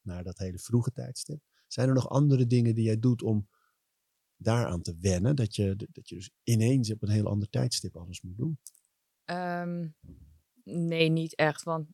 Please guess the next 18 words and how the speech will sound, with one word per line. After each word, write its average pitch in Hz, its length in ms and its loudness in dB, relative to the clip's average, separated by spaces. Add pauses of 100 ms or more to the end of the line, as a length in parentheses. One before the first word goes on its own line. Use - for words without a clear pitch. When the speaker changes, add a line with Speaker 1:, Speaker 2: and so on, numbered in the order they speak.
(240)
Speaker 2:
ja, 151 260 0
wat 156 140 -2
ik - 100 -16
al 165 100 -2
zei, 156 320 4
mijn 156 260 -4
bioritme 165 560 -6
is 156 140 -10
van 160 160 -10
elf 160 400 -6
uur 156 260 -8
tot 151 400 -8 (140)
acht, 165 340 -4
negen. 196 640 -10
Ehm, 156 480 -8 (140)
en 165 160 -4
die 160 100 -4
late 156 760 2